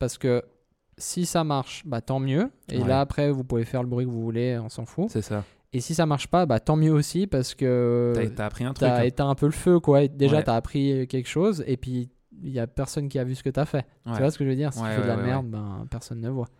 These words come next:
Speaker 2: Et puis, ben voilà, si tu te dis, euh, je sais pas, moi, je,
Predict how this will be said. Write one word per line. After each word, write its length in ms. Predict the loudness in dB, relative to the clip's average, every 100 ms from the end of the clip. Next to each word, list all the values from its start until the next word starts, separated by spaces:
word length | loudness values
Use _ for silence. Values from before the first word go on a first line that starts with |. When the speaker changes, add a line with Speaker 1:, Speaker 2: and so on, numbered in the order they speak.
| -10
Speaker 2:
Et 100 | -8
puis, 160 | -6 -4
ben 160 | -2
voilà, 240 | 0 -2 -2
si 120 | -8
tu 120 | -14
te 60 | -10
dis, 280 | -4 -2 0
euh, 360 | -2 -4 -6
je 60 | -8
sais 80 | -8
pas, 160 | -8
moi, 180 | -6 -8
je, 100 | -10